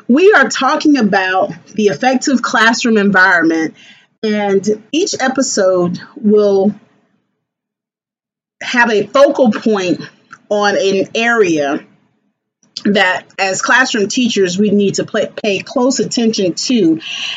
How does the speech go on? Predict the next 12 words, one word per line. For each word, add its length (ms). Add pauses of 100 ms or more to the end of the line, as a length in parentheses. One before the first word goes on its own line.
(180)
as 440
we 280
are 400 (460)
on 300
that 200
road 400
to 180
having 580
an 160
effective 420
classroom 500
environment. 640